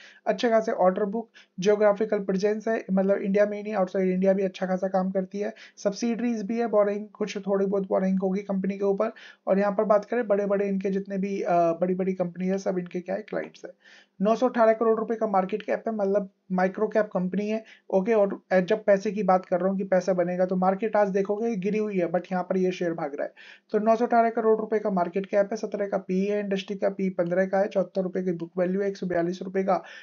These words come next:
शेयर यहाँ पर पहुंच चुका है, ओके। इंटरेंसिव, मैंने ये लास्ट ट्रेडिंग सेशन में मेरे पास था, तो मैंने यहाँ,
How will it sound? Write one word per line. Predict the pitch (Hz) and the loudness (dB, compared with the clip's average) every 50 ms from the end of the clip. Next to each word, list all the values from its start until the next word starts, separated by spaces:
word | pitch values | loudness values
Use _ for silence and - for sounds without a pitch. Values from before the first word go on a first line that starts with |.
| - - | -20 -14
शेयर | - - 233 226 226 233 | -6 -2 0 0 2 2
यहाँ | 214 202 202 | 0 0 0
पर | 196 196 208 - - - _ - | 0 0 0 0 -2 -8 _ -2
पहुंच | 208 202 214 214 | 2 2 2 2
चुका | 208 - 220 196 202 208 208 | 2 0 -4 0 4 6 6
है, | 220 247 - - - _ _ - | 4 4 0 -8 -20 _ _ -2
ओके। | 202 196 196 240 | -2 0 2 2
इंटरेंसिव, | 226 220 196 214 214 208 190 220 220 214 214 - - | 0 0 0 0 -2 -2 0 -2 -4 -4 -4 -6 -2
मैंने | 202 208 220 226 233 233 | 0 2 2 2 2 0
ये | 226 226 220 | 0 0 2
लास्ट | 214 208 190 185 - - | 2 2 2 0 -2 -2
ट्रेडिंग | 208 196 208 202 | -2 -2 -2 0
सेशन | - 208 196 196 214 196 | 0 0 0 0 0 -4
में | 196 202 | -2 -2
मेरे | 202 196 196 190 | -2 0 0 0
पास | 190 202 196 196 | 0 0 0 0
था, | - - 196 190 - - - _ _ _ - | 0 -2 -2 -2 -2 -6 -20 _ _ _ -4
तो | 208 | -2
मैंने | 202 214 214 226 233 226 | 0 0 0 0 0 0
यहाँ, | 220 214 220 - - 196 190 190 | 0 0 0 -2 -2 -4 -6 -4